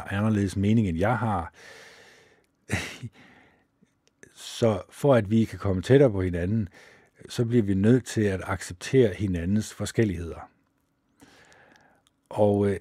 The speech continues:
det her med at acceptere hinandens forskelligheder, det er nemmere sagt end gjort. Fordi det er jo også det, der gør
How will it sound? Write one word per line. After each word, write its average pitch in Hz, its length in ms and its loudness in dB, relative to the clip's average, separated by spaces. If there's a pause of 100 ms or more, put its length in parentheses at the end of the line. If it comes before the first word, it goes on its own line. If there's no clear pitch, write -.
(200)
det 131 80 -2
her 139 120 0
med 131 100 -2
at 98 60 -2
acceptere 101 400 -4
hinandens 92 300 -2
forskelligheder, 90 600 -2 (1300)
det 110 80 0
er 107 40 2
nemmere 110 400 4
sagt 90 360 -4
end 87 120 -4
gjort. 85 520 -8 (1300)
Fordi 107 640 0 (500)
det 104 60 2
er 101 40 4
jo 92 120 2
også 110 220 0
det, 95 180 -6
der 110 100 2
gør - 480 -8